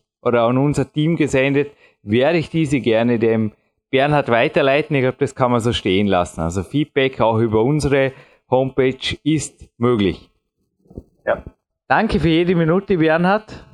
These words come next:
Speaker 1: Pünktliche
Speaker 2: Ja.
Speaker 1: dreißig Minuten Interview hast du mir zugesagt, habe ich genützt. Und im Namen unserer Zuhörer herzliches Dankeschön und auch bei dir fleißig weiterlaufen im Winter.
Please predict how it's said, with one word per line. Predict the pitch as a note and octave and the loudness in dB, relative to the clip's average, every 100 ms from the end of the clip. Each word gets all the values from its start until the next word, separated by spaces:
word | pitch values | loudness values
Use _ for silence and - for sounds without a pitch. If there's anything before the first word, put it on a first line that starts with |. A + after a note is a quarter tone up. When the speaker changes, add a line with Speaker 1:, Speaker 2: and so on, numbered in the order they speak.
| - - _ | -20 -20 _
Speaker 1:
Pünktliche | D#3 F3+ - D#3 D3 | -4 -4 -2 -2 0
Speaker 2:
Ja. | |
Speaker 1:
dreißig | C#3 C3+ D#3 - D#3+ | 2 2 0 0 -2
Minuten | D3 D#3 D#3 | 0 0 0
Interview | C#3+ D3 D#3 D3 D3+ | -2 -2 0 0 2
hast | C#3 C#3+ - | 0 -2 -4
du | |
mir | C#3+ C#3+ | -2 -2
zugesagt, | C#3+ D3+ D#3 C3+ C3+ C#3 - | -2 -2 0 0 0 -4 -2
habe | A#2+ C#3 | 0 0
ich | C#3+ - | -2 -2
genützt. | D3 C3 E3+ - _ _ _ _ _ _ _ | -2 0 -2 -6 _ _ _ _ _ _ _
Und | C3 C3 C3 C3+ C3+ - - _ _ _ | 0 2 2 0 -4 -8 -12 _ _ _
im | - C3+ C#3 B2+ | -4 -2 0 0
Namen | A#2+ C#3+ E3 | 2 2 2
unserer | D#3+ D3+ C#3+ - | 0 0 -2 -2
Zuhörer | D#3 D3 C#3+ C#3 C#3 C#3 _ _ _ _ _ _ | -2 0 2 2 0 -2 _ _ _ _ _ _
herzliches | - D3+ E3 D#3+ C3+ | -2 -2 0 -2 0
Dankeschön | C#3 D3+ D#3 D3 D3+ | -2 -2 0 0 2
und | D3 | 2
auch | C3+ A#2+ | 0 0
bei | - | -2
dir | A#2 B2+ D3+ D3+ - _ _ _ _ - | -2 0 0 -2 -8 _ _ _ _ -2
fleißig | B2 D3+ - C#3 | 0 0 0 0
weiterlaufen | C#3 D3+ C#3+ A#2+ A#2 - A#2+ | 2 2 2 2 0 -2 -2
im | G#2+ | 0
Winter. | G#2 F2+ E2 | -2 -2 -6